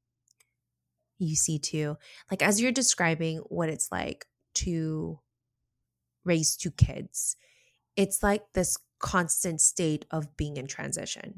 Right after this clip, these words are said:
right? 'Cause, like, I, I, I just, I like, I like the way that you described, like, how the expectation of a transition is that there's an endpoint to it. There's a successful endpoint, right? So you're going through these changes, it's moving, it's moving, it's moving, and then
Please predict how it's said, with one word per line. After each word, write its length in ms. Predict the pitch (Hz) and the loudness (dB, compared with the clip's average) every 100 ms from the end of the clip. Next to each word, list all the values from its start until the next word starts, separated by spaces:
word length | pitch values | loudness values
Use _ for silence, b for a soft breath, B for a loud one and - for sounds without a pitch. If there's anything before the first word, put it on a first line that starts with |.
| 185 | -6
right? 260 | 160 151 151 | -2 -2 0
'Cause, 200 | 170 165 | -2 0
like, 240 | 160 - B B _ - | 0 -2 B B _ 2
I, 140 | 208 202 | 2 6
I, 140 | 202 196 | 4 6
I 80 | 214 | 6
just, 240 | 196 240 - | 6 2 4
I 60 | 240 | 6
like, 260 | 233 233 - | 8 6 6
I 80 | 247 | 6
like 480 | 233 247 311 - - | 6 4 2 -2 -4
the 80 | 269 | 2
way 200 | 202 202 | 4 4
that 120 | 214 | 2
you 120 | 190 | 0
described, 580 | 185 165 - 170 156 156 - | 0 0 0 2 2 2 0
like, 320 | 151 151 - b b b | 2 2 -4 b b b
how 580 | - 185 170 160 165 160 _ 208 | 2 6 8 6 4 -2 _ 0
the 220 | 196 - | 0 2
expectation 760 | 214 - - - - 185 - 175 | 0 0 0 2 0 0 0 0
of 100 | 160 | 0
a 40 | |
transition 580 | - 165 160 160 - - | -2 0 0 0 -2 -2
is 180 | - 156 | -2 0
that 160 | 151 | 0
there's 160 | 160 147 | 0 -2
an 100 | 151 | -4
endpoint 440 | - 143 143 - - | -4 -2 -2 -2 -4
to 100 | - | -10
it. 100 | - | -6
There's 160 | 160 - | -2 -2
a 40 | |
successful 880 | - 160 - 165 - - 151 143 - _ - | -2 -4 -4 2 2 2 0 -2 -6 _ -2
endpoint, 300 | 160 143 - | 2 4 2
right? 220 | 151 151 | -2 -4
So 120 | - 165 | -2 -2
you're 180 | 156 | -2
going 360 | 156 208 269 254 | 0 2 2 4
through 180 | 240 220 | 4 4
these 200 | 208 - | 4 2
changes, 460 | 220 190 170 156 | 2 4 4 4
it's 180 | 165 - | 2 2
moving, 380 | 190 220 208 196 | 8 8 8 6
it's 120 | 180 | 4
moving, 280 | 190 180 180 | 4 4 2
it's 140 | 175 | 2
moving, 300 | 180 170 165 - | 4 4 4 0
and 180 | 165 | 0
then 220 | 160 156 | 2 2